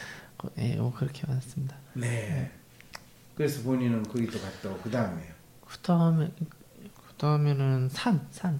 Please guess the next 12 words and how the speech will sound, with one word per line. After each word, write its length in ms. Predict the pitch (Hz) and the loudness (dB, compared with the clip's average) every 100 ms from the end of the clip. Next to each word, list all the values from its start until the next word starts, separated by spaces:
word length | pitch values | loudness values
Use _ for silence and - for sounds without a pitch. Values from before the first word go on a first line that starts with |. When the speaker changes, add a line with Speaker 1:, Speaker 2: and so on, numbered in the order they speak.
| - | -4
Speaker 1:
산. 220 | - 160 131 | -6 -2 -2
Speaker 2:
산, 80 | 90 | -2
어느 220 | 113 139 | 2 2
산을? 380 | 131 120 90 - - - - - - | 2 -2 -4 -10 -14 -20 -20 -20 -10
Speaker 1:
집 200 | - 175 | 0 0
근처에 360 | - 196 196 165 | 6 6 8 6
있는 140 | 131 | 6
Speaker 2:
집 100 | 131 | 2
Speaker 1:
산. 120 | 147 160 | 2 2
Speaker 2:
근처 220 | 139 139 | 2 0
산을 560 | 135 143 135 113 101 - - - - - - | 0 2 2 2 -2 -10 -18 -20 -20 -20 -8
올라내리고 1300 | 143 139 131 123 120 - 127 123 117 110 110 107 107 | 2 8 8 6 2 -2 -2 2 2 2 0 0 -6